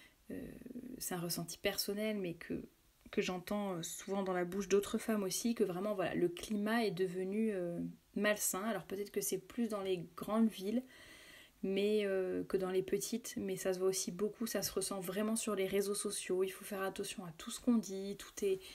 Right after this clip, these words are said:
tout est sujet à mauvaise interprétation, et cetera. Donc voilà, c'est un peu ce,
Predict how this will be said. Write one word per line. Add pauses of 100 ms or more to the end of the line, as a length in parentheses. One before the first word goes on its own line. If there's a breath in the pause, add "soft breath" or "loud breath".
(380 loud breath)
tout
est
sujet
à
mauvaise
interprétation,
et
cetera.
Donc
voilà,
c'est
un
peu
ce,